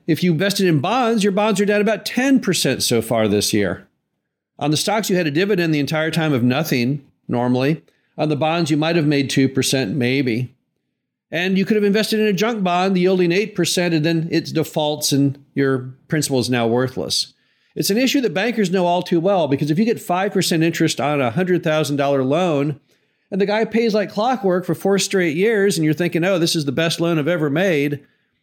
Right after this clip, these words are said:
then he defaults, and you have to sell the asset off, and it comes in for less than a hundred thousand, such that you lose principal, as much principal as you got in interest. You never made any money.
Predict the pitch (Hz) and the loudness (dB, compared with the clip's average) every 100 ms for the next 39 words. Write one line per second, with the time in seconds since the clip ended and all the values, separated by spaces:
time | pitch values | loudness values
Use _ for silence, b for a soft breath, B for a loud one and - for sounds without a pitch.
0 | b 185 190 165 - 185 196 170 - 147 | b 0 2 0 0 0 0 -2 -2 0
1 | 143 156 139 - 165 170 165 127 113 - | 2 0 -2 -2 -2 0 0 -2 -4 -12
2 | _ 151 175 165 143 147 175 139 147 135 | _ -8 -4 -2 -2 0 -2 -2 -2 0
3 | 120 151 135 139 147 135 120 117 b b | 0 0 2 2 0 0 -4 -4 b b
4 | b b 127 165 160 151 139 143 135 139 | b b -4 -2 -2 -2 -2 -2 -2 -2
5 | 131 151 170 131 127 - 131 135 123 127 | -2 0 0 0 -2 -2 -2 0 0 2
6 | 156 156 - 175 202 185 131 131 170 165 | 2 2 -2 -2 0 0 0 0 -2 -4
7 | b b b 123 160 - - 160 147 139 | b b b -4 -2 -2 -2 -2 0 -2
8 | 127 120 139 139 151 208 - - 180 196 | 0 -2 0 0 0 0 -2 -2 0 0
9 | 202 196 202 202 196 190 180 208 135 65 | 0 0 2 2 2 0 0 0 -2 -6